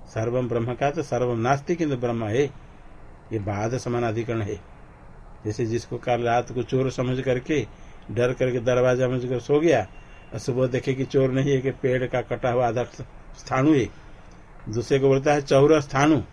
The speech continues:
क्या कहता है, चोर स्थाणु है। चोर स्थाणु कैसे होगा,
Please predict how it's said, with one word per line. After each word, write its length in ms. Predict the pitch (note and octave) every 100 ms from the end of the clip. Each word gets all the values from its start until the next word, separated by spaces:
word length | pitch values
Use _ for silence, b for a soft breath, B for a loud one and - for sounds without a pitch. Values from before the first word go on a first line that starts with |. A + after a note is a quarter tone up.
| - - - -
क्या 100 | C#3
कहता 240 | D#3+ E3+
है, 200 | D#3+ G#2 - - - - C3+ -
चोर 220 | D3+ E3
स्थाणु 300 | - D#3 E3
है। 320 | D#3 A#2+ G2 - - - -
चोर 220 | C#3 D#3
स्थाणु 240 | D3+ D#3+ D#3+
कैसे 220 | E3+ F3+
होगा, 260 | F3+ G#3